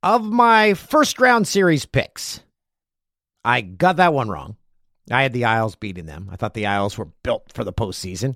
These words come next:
Eh, not so much. I got the, uh, the Devils wrong. I was on the verge of picking the Devils over the Rangers, then talked to a N H L insider buddy. He's like, "Nah, nah.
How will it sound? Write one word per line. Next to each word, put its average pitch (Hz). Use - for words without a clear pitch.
Eh, 85
not 78
so 92
much. -
I 107
got 107
the, 110
uh, 101
the 110
Devils 180
wrong. 117
I 104
was 123
on 233
the 254
verge 220
of 165
picking 226
the 185
Devils 202
over 196
the 170
Rangers, 180
then 170
talked 175
to 170
a 127
N 160
H 165
L 160
insider 170
buddy. 113
He's 104
like, 95
"Nah, 90
nah. 60